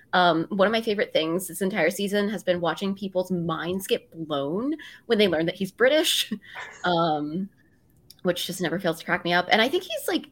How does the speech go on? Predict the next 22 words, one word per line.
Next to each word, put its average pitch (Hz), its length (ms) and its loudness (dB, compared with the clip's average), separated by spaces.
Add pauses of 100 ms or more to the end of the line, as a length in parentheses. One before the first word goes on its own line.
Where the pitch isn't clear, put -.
(120)
the 269 100 8
fact 269 300 6
that 480 120 0
this - 180 -2
small 170 720 0
child 175 480 4
is - 280 -6 (420)
actually 190 440 6
going 190 320 6
toe-to-toe 175 600 4
with 180 200 -4
Joaquin 165 380 -2
Phoenix 196 460 -8
and, 160 160 -2
like, 143 160 -8
holding 165 260 -4
his 165 160 -4
own 160 340 -4
is 185 300 -8 (320)
so - 440 -8
impressive. - 680 -10 (160)
So, - 440 -6